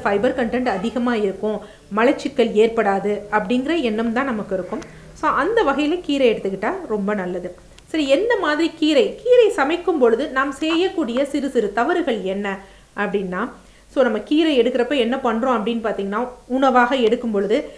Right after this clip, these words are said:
அ, கீரையில தான் அயர்ன் கண்டென்ட் அதிகமா இருக்கே, அதனால நல்லா நிறைய கீரை சாப்பிடலாம் அப்படிங்கிறத இது பண்ணிக்கிறோம். ஓகே, அதுல இரும்புச்சத்து இருந்தாலும்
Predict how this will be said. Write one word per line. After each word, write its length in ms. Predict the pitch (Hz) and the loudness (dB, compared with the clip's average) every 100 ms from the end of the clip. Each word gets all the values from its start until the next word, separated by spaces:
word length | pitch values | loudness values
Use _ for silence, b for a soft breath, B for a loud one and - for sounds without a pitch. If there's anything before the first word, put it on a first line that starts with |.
| B - | B -4
அ, 160 | 208 202 | -2 0
கீரையில 340 | 285 311 262 220 | 0 2 2 0
தான் 200 | 254 269 | -2 -2
அயர்ன் 280 | 214 302 330 | -2 -2 0
கண்டென்ட் 400 | 269 240 247 - | -2 0 -2 -4
அதிகமா 600 | 190 190 254 302 277 262 | -6 -2 -2 0 0 0
இருக்கே, 560 | 208 208 202 208 196 B B | 0 -2 0 -2 -2 B B
அதனால 320 | - 214 226 262 | -4 -2 0 0
நல்லா 240 | 214 226 | 0 0
நிறைய 540 | 196 196 226 233 294 | -2 -2 -2 0 -4
கீரை 300 | - 277 269 | -2 -2 0
சாப்பிடலாம் 680 | 247 226 208 208 208 202 202 - | 2 0 0 0 0 0 -2 -6
அப்படிங்கிறத 460 | 185 220 220 196 | -2 -2 -2 0
இது 240 | 233 185 190 | -2 -2 -6
பண்ணிக்கிறோம். 440 | 180 165 - - - - - | -8 -12 -12 -20 -20 -14 -4
ஓகே, 160 | 262 - | -4 -4
அதுல 340 | 196 196 220 - B B - | -4 -2 -2 -4 B B 0
இரும்புச்சத்து 680 | 285 339 359 285 285 226 208 | 2 2 0 0 0 -2 0
இருந்தாலும் 640 | 269 277 233 190 254 | 0 0 0 0 -2